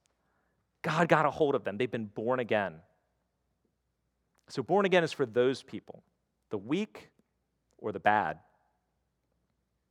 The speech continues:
Born again is for certain kinds of people, and if they have those experiences, great. But the problem with that sort of dismissal of born again and born again language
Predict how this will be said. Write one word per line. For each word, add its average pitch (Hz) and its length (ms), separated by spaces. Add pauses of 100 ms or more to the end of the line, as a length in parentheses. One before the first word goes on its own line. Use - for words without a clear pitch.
(200)
Born 151 160
again 147 200
is 123 100
for - 140
certain 165 400
kinds 127 280
of - 80
people, 120 260
and 143 80
if 139 100
they 190 120
have 220 160
those 208 160
experiences, 185 560
great. 156 260 (1700)
But 165 80
the - 80
problem 262 320
with 175 140
that 180 220
sort 160 200
of 131 100
dismissal 143 640
of 104 160
born 135 220
again 127 380
and 113 100
born 123 160
again 107 240
language 117 520